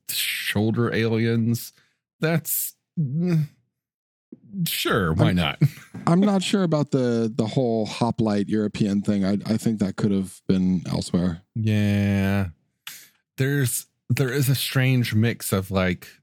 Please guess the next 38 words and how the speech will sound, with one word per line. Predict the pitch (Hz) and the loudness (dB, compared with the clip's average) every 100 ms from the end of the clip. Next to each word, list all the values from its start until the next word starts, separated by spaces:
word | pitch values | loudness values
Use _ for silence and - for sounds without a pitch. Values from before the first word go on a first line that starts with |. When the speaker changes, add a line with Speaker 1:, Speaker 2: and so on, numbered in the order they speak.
| _ | _
Speaker 1:
that | 107 98 90 | -2 -2 -2
European | 101 95 95 - 98 90 82 | 0 0 0 -2 -2 0 -2
style, | - - 90 90 82 73 - _ 123 117 | -4 -2 -2 0 0 -2 -6 _ -16 -4
which | 98 - - - - _ _ _ _ _ | -4 -4 -6 -8 -12 _ _ _ _ _
Speaker 2:
You | 170 | -2
get | 156 196 226 | 0 0 2
it, | 277 - | 2 2
but | |
I, | 156 175 - | 2 2 4
I | 180 | 2
thought | 196 190 | 4 2
it | |
would | 170 | 2
be | 160 | 2
more | 156 143 | 2 2
Spanish. | - - 127 110 92 78 - - - - | 0 -2 0 0 -2 -6 -8 -8 -12 -2
You | 123 | 0
know, | 110 107 107 101 - | 2 2 0 -4 -2
that's, | 113 110 - | -2 0 -2
that's | 113 113 120 | -2 0 0
what | |
you'd | 107 101 | 0 0
associate | 101 110 104 107 | 0 -2 0 -2
Speaker 1:
Yeah. | 98 | -2
Speaker 2:
with | 95 | -2
the | - 92 | -2 -2
area. | 90 92 90 - _ _ _ _ _ _ _ _ _ _ | -2 -6 -8 -12 _ _ _ _ _ _ _ _ _ _
Speaker 1:
But | 101 78 | -4 0
hey, | 120 107 | 0 0
what | 82 90 | 0 -2
do | |
you | 90 | 0
think | 98 | -2
about | 95 | -2
the | - | -6
Jaguars? | 85 95 113 65 67 - - - - _ _ - - - - - | -4 -2 -2 -6 -8 -10 -14 -14 -20 _ _ -18 -18 -10 -8 -4
Speaker 2:
Jaguars | 170 156 143 | -2 0 0
cute. | - - 139 120 | -2 0 2 4